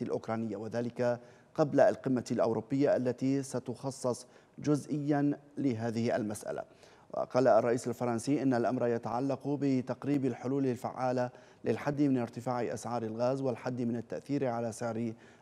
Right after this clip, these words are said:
الكهرباء، والحصول على حلول تخزين مشتركة في أوروبا، وتنويع مصادر الإمدادات، مضيفا أن الأولوية هي التحضير لحماية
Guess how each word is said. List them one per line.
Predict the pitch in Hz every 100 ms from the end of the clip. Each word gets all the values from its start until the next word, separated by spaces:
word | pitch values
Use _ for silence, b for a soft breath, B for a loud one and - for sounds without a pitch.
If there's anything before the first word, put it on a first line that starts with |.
| B
الكهرباء، | 123 110 110 110 113 131 147
والحصول | 131 - 120 147 131
على | 117 123 113
حلول | - 117 123 123
تخزين | 117 107 101 127 120 113 113
مشتركة | 131 - 120 110 - 107 107 B B B -
في | 147 143
أوروبا، | 113 113 - 127
وتنويع | 139 139 135 127 127 117
مصادر | 113 113 113 110 113 - 110
الإمدادات، | 95 104 104 90 90 - - B B B
مضيفا | 110 117 107 123
أن | 107 117
الأولوية | 101 107 113 104 123 120 117
هي | - 120 139 90
التحضير | 98 101 92 123 151
لحماية | 143 - 123 120 117 110 117 117